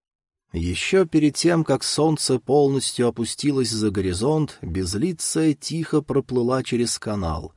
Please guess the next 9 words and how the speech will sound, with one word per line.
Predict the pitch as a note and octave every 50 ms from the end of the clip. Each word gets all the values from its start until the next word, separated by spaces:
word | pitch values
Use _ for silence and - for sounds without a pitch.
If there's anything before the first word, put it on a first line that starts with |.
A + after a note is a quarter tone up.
| _ - _
и, | - G2
обойдя | F#2 E2+ E2+ F#2 F#2 F#2 F#2 G#2+ A2+ A#2 A2+
лагерь | G#2+ A2 A2+ A#2 G#2+ G#2+ A2 G2+
торговцев | - - G#2+ G2+ G2 F#2+ A2+ C3 B2 - - - A2+ -
стороной, | - - - - F#2 F2+ F#2 G#2+ C#3+ D#3 D#3 C#3+ - - - -
аккуратно | - G2+ F#2 - G#2 G2 F2 A#2 D#3 D#3+ D#3 - D3+ D3+ C#3+
приблизилась | - B2 G#2+ F#2+ F2+ G2+ D3 F3 D#3 C#3+ D3+ C#3+ C3 - -
к | -
нему | G2+ F#2 F#2 F#2 G2+ C#3 E3+ F3 E3